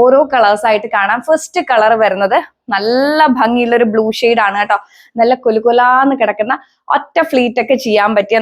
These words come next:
നല്ല ഭംഗിയുള്ള ഒരു സാരിയാണ് കണ്ടോ. നല്ല രസമുണ്ട് കാണാനായിട്ട്.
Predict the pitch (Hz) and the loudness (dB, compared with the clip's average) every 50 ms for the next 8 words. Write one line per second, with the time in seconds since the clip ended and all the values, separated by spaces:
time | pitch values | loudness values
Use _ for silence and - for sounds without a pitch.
0 | 214 196 190 202 208 220 226 233 247 254 254 240 220 233 233 202 208 214 214 208 | 0 0 0 0 0 0 0 0 2 2 2 0 0 -2 -4 -4 -4 -4 -2 0
1 | 208 208 202 208 - - 214 202 208 202 208 208 226 277 277 254 240 - - _ | 2 2 2 0 0 -2 0 0 0 -2 -4 -4 -2 -2 0 0 0 -2 -4 _
2 | _ _ _ - 214 196 196 202 208 214 226 240 247 262 262 262 254 233 240 247 | _ _ _ -6 -4 -2 0 0 0 2 2 2 2 2 2 2 2 0 -2 -2
3 | 240 240 233 233 233 214 208 208 208 208 208 202 208 202 - | -4 -4 -2 -2 0 0 2 2 0 0 0 0 0 0 0